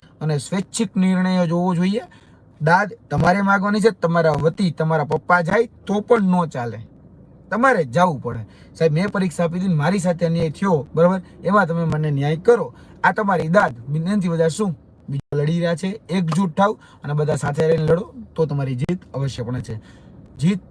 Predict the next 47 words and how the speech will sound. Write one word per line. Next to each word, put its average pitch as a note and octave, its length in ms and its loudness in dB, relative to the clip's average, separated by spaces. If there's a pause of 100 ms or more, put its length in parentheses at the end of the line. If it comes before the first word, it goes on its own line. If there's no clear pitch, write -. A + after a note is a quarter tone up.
(140)
એ - 60 -4
સત્ય D3 340 -4
અને D#3 260 -4
એકતામાં B2+ 460 -6
છે. A2 140 -12
તમારી C#3+ 400 -4
એકતા F3 500 -4 (280)
એ C3+ 120 -4
મેં C#3 220 -4
જોઈ C#3 220 -2
છે, E3+ 180 -4
તમારા C3 460 -8
પાસે B2+ 220 -6
સત્ય D3+ 380 -6
છે E3 140 -4
એ D3 120 -4
પણ D3 160 -4
હું D3+ 120 -2
જાણું D#3 260 0
છું. F3 160 -4 (460)
સી D#3 80 -2
બી E3 160 2
આર D#3+ 60 4
ટી D3+ 100 -4
પદ્ધતિનો C#3+ 440 -2
વિરોધ D3 320 -2 (100)
અવશ્યપણે D3+ 460 -4
થવો D#3+ 240 0
જોઈએ. E3+ 280 0 (760)
માંગણીઓ D#3 540 0
ત્રણ D#3+ 320 -2 (100)
એ C#3+ 60 -6
ફિક્સ C#3+ 340 -6
છે, F#3+ 100 -2
સી - 180 -6
બી D3 120 0
આર D3 60 0
ટી C#3 100 -6
પદ્ધતિ C3 380 -6
રદ B2+ 160 -4
કરો, F3+ 320 -2 (560)
નોર્મલાઇઝેશન E3+ 640 0
પ્રમાણેના C#3+ 420 -2
માર્ક C3+ 240 -2
જાહેર E3+ 300 0
કરો G#3 400 -4
અને G#3 280 0